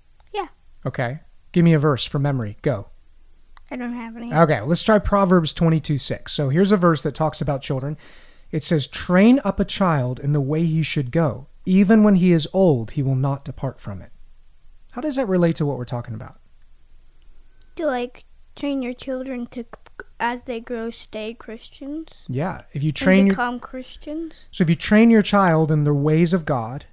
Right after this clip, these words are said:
Speaker 2: teach them about God early on, then
Speaker 1: They'll
Speaker 2: you,
Speaker 1: stay Christians.
Speaker 2: you're setting them up to follow that path for the rest of their life. Now, does that mean if you teach your kids the right things that no matter what, they'll become Christians?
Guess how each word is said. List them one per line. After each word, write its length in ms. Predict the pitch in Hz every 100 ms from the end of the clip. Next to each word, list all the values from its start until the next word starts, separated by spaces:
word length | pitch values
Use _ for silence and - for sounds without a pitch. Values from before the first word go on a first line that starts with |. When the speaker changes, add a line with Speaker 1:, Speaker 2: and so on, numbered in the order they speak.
| -
Speaker 2:
teach 380 | - 185 180 -
them 180 | 147 135
about 280 | 135 123 -
God 340 | 117 104 -
early 320 | 156 156 185 185
on, 320 | 113 110 139 - - -
then 100 | 165
Speaker 1:
They'll 120 | 156
Speaker 2:
you, 160 | 156 156
Speaker 1:
stay 160 | 269 277
Christians. 460 | - 285 - -
Speaker 2:
you're 80 | 151
setting 420 | - - 208 208
them 160 | 190 180
up 140 | 185
to 80 | 175
follow 340 | - 165 160
that 180 | 160 160
path 300 | 147 160 156
for 100 | -
the 60 | 151
rest 220 | 147 -
of 40 |
their 60 | 139
life. 260 | 156 135 -
Now, 80 |
does 160 | 170 170
that 200 | 262 311
mean 200 | 254 240
if 80 | 180
you 120 | 175
teach 340 | - 196 190
your 80 | 202
kids 300 | 185 202 165
the 100 | 160
right 260 | 160 165 151
things 340 | 165 156 170
that 120 | 147
no 180 | 139 165
matter 300 | 165 160 156
what, 320 | 143 151 151
they'll 180 | 127 147
become 360 | 135 131 147 139
Christians? 580 | 147 139 - 160 170